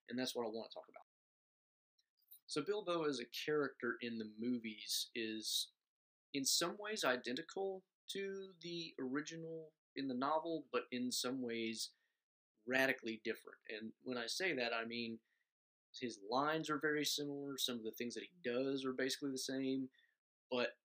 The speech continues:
the motivations and the, the implications of his motivations and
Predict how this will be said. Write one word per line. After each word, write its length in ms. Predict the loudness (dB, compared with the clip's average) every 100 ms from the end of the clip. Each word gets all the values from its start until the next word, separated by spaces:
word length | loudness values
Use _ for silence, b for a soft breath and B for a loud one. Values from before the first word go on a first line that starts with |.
| _ -2
the 100 | 0
motivations 1040 | 4 2 2 0 0 2 0 -2 -4 -8 -6
and 300 | -6 -6 -8
the, 400 | -6 -4 -6 -10 _ _ -16 -2
the 140 | 0 2
implications 840 | 0 0 -2 0 0 0 -2 -4 -8
of 80 | -6
his 120 | -6
motivations 680 | -4 -4 -2 -2 -2 -6 -8
and 120 | -10